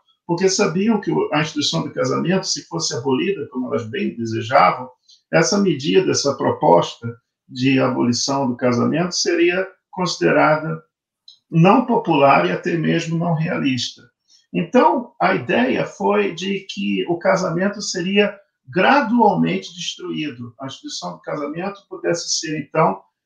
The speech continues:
gradualmente destruída, através de, da mudança social, da longa marcha através das instituições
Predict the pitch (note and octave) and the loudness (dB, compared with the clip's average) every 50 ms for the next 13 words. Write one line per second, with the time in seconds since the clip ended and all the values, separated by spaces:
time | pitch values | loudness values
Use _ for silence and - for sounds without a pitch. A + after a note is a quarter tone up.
0 | _ _ _ C3+ B2+ E3 F3+ G3+ A3+ A#3 G3+ F#3+ A3 G#3+ - - E2+ D#2+ D#2 E2 | _ _ _ -2 0 2 4 4 4 2 0 0 0 0 2 2 2 2 2 0
1 | D#2+ - - - E2+ D#2+ - - - - - - C#3+ C#3+ B2+ A#2 A#2 B2 A#2 - | -2 -2 -6 -12 -10 -10 -10 -8 -6 -2 0 2 2 2 0 -2 -6 -8 -10 -14
2 | _ _ _ _ _ _ - - D#3 D3+ - F#3+ E3 - C3 C#3+ D3+ D#3+ D#3+ E3+ | _ _ _ _ _ _ 0 2 2 2 4 2 2 2 2 2 2 2 2 2
3 | E3+ - - - C3+ C3+ D3 D3+ - - C#3+ - D#3+ E3 D3 A#2+ C3+ C#3 - - | 0 -2 -6 -8 -6 -4 -4 -4 -2 -2 -2 -2 -2 -2 -2 -2 -2 -2 -2 -4
4 | - - - - - - - D#3+ - - D3+ D3+ E3 F#3 F#3+ F#3 - B2+ B2 B2+ | -6 -8 -8 -8 -8 -8 -6 -6 -6 -4 -2 0 2 2 0 0 0 -2 -2 -2
5 | C#3+ C#3+ C#3 C#3 C3+ C#3 C#3+ D3 - - - C3+ A#2 - - - A#2 B2 - - | -2 -4 -2 -2 -2 0 0 -2 -2 -4 -8 -12 -14 -16 -16 -16 -12 -10 -8 -8
6 | C#3 - - C3 B2+ B2 B2+ B2+ - - _ C#3+ B2+ - - D3+ D3 D#3 F3 F3+ | -8 -8 -12 _ -14 -14 -12 -14 -16 -14 _ -10 -8 -6 -4 -4 -2 -2 -2 -2
7 | - - | -4 -8